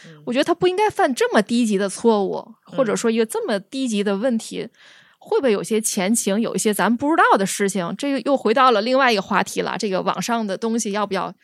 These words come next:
Speaker 2: 全信，或者被情绪挑动啊什么的？
Speaker 1: 嗯，
Speaker 2: 嗯。
Speaker 1: 所以咱们说到这儿，实际上又出现了一个新的问题，就是学校原来不敢让学生做体育运动的时候是怕担责。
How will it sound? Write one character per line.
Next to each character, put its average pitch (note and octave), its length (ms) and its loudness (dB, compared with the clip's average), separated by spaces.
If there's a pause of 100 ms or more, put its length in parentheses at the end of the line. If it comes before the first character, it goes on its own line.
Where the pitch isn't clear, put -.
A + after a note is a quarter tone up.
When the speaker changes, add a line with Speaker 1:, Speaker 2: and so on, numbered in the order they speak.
(120)
Speaker 2:
全 G3+ 300 0
信， A#3 240 0
或 G#3+ 140 -6
者 G#3 60 -2
被 G3+ 360 0
情 G#3 260 -4
绪 A#3 140 -4
挑 - 260 -8
动 A#3+ 220 4
啊 F#3+ 60 4
什 - 160 -4
么 - 120 -10
的？ D3+ 160 -14 (220)
Speaker 1:
嗯， E3 260 -20 (200)
Speaker 2:
嗯。 G3+ 80 -12
Speaker 1:
所 A3 160 2
以 A#3 260 0 (140)
咱 F#3 160 4
们 B3+ 120 2
说 C4 200 2
到 A3+ 180 4
这 G3+ 100 2
儿， F3 200 4
实 F#3 240 -4
际 A3+ 60 -2
上 G3 220 2
又 G#3 200 -2
出 G3+ 200 -10
现 G3 240 0
了 D#3+ 160 -2
一 E3 80 -6
个 F3 220 -2
新 B3 320 -2
的 G3+ 80 2
问 E3 240 -4
题， C#3+ 160 -20
就 F3 160 -12
是 E3 100 -6
学 F3+ 280 -2
校 B3 240 2
原 G3 160 0
来 A3 160 -4
不 D#4 340 2
敢 E3 260 0
让 F3 240 2
学 D#3 240 -6
生 F#3+ 220 -4
做 G3 180 -6
体 - 200 -12
育 D3 180 -12
运 G3 180 -4
动 G3 160 -2
的 D#3+ 80 -4
时 D3+ 120 -8
候 C#3+ 100 -4
是 E3+ 140 -8
怕 D#3+ 240 -4
担 D#3+ 200 -4
责。 A#2 220 -14